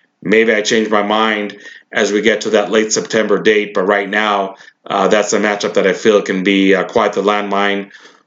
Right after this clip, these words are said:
for Arizona State. But overall, I don't think this team is gonna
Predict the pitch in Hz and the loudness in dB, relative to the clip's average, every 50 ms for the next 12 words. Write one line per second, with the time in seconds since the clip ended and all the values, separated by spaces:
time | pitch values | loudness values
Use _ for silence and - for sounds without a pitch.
0 | _ - - 135 135 131 127 127 120 113 131 123 120 113 - - - 123 120 120 | _ 2 4 4 4 4 2 0 -2 0 0 -2 0 -2 -2 0 2 2 2 0
1 | 117 120 - 120 113 113 113 - _ _ - - - - _ _ - _ _ - | -2 -2 -2 0 0 0 -2 -4 _ _ -20 -20 -20 -20 _ _ -20 _ _ 0
2 | 135 135 131 127 131 123 123 127 131 131 131 127 127 - - - - _ _ _ | 2 2 4 4 4 6 6 6 6 4 4 2 2 0 -6 -12 -18 _ _ _
3 | _ _ _ _ _ _ _ _ _ _ _ _ _ - - - - 135 135 131 | _ _ _ _ _ _ _ _ _ _ _ _ _ -12 -12 -6 -4 -4 -4 -2
4 | 127 139 131 - 127 113 - - - 131 123 117 110 101 - - 113 110 110 107 | -2 -2 -2 -2 -2 -4 -2 0 0 2 4 4 2 2 2 0 0 2 2 2
5 | 101 - - | 0 0 -4